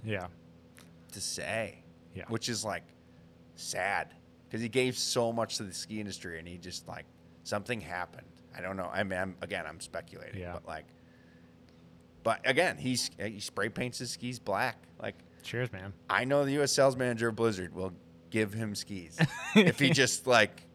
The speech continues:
Speaker 2: skis them and
Speaker 1: Yeah.
Speaker 2: doesn't, and, like, it's refreshing.
Speaker 1: Yeah.
Speaker 2: It's cool.
Speaker 1: Yeah, it's fun when, I don't know,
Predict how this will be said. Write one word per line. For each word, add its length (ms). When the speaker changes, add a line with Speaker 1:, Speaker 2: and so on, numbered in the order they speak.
Speaker 2:
skis 420
them 300
and 140
Speaker 1:
Yeah. 140
Speaker 2:
doesn't, 280
and, 240
like, 200
it's 280
refreshing. 540
Speaker 1:
Yeah. 260
Speaker 2:
It's 160
cool. 320
Speaker 1:
Yeah, 120
it's 100
fun 220
when, 420
I 80
don't 100
know, 180